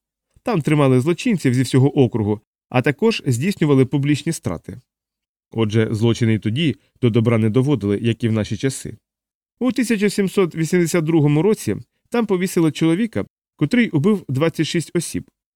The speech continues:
Мені здається, що було б варто комусь написати книгу про нього. Звали його Джордж Майрон Моуклі. На ешафоті він заспівав. Сам склав пісню заради такої нагоди. І про що ж він співав?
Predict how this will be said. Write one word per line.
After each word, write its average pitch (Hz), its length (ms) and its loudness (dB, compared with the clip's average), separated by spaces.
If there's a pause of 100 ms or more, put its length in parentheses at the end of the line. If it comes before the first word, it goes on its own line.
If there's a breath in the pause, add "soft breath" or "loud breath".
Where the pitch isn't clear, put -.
(140)
Мені 139 220 4
здається, 143 420 2
що 139 160 0
було 139 220 4
б 120 100 -4
варто 139 360 0
комусь 139 320 0
написати 139 420 0
книгу 139 320 2
про 107 160 -4
нього. 95 300 -6 (760)
Звали 143 380 2
його 117 200 4
Джордж 165 340 0
Майрон 147 400 2
Моуклі. 101 500 0 (420)
На 131 120 4
ешафоті 147 460 0
він 143 140 2
заспівав. 117 480 -4 (380)
Сам 123 240 0
склав 117 280 -2
пісню 185 320 -4
заради 131 360 0
такої 117 340 0
нагоди. 101 400 -4 (640)
І 110 120 0
про 110 160 0
що 117 180 0
ж 107 80 -2
він 104 80 -2
співав? 98 400 -6